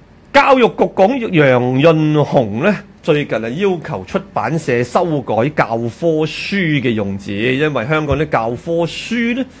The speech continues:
就描述香港同中國嘅關係呢，往往用佢嘅字眼講，叫做措辭不恰當。咁啊，林鄭啱啱回應啫，啊，今日晏晝我節目前佢回應咗啦，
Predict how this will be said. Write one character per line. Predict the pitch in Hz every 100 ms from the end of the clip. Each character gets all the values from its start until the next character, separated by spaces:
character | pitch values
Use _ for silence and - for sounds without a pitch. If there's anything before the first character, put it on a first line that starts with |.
| - -
就 | 160
描 | 131 113 107
述 | 107 143 -
香 | 226 226 214
港 | 156 190
同 | 113 101
中 | 202 202 185
國 | 156 147
嘅 | 147
關 | 208 185 175
係 | 165 120 123 175
呢， | 175 - -
往 | 139 139 160 185
往 | 165 156 170 - -
用 | 120
佢 | 107 117
嘅 |
字 | 110 107
眼 | 104 110
講， | 104 117 - -
叫 | 196
做 | 156 147
措 | - 185 165 147 151
辭 | - - 92 87 -
不 | 190
恰 | 165 196
當。 | - 151 196 139 - _ _ _ - _ - - - -
咁 | 165
啊， | 151 107
林 | 98
鄭 | 107 117
啱 | 156 165 170 170 170
啱 | 165 165 165 - - 113
回 | 101
應 | 123 131
啫， | 160 147 - _ -
啊， | 104 104 -
今 | - 160
日 |
晏 | 127 - 131 120
晝 | 123 117 -
我 | 127
節 | 123 151
目 | 113
前 | - 98
佢 | 117
回 | 104
應 | 101 127
咗 | 123
啦， | 147 139